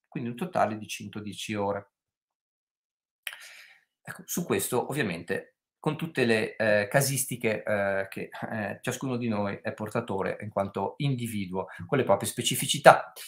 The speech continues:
Ora, chi sono i docenti del corso? Eh, perché questo corso, eh, ha, diciamo, due docenti principali come monte ore che siamo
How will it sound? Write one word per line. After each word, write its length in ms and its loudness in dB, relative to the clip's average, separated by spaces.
Ora, 320 12
chi 160 2
sono 320 8
i 60 4
docenti 480 2
del 200 2
corso? 680 -2
Eh, 520 4
perché 240 2
questo 280 -2
corso, 760 6
eh, 320 8
ha, 320 6
diciamo, 1080 -2
due 180 2
docenti 500 2
principali 760 8
come 240 -2
monte 400 0
ore 280 4
che 120 -10
siamo 420 -2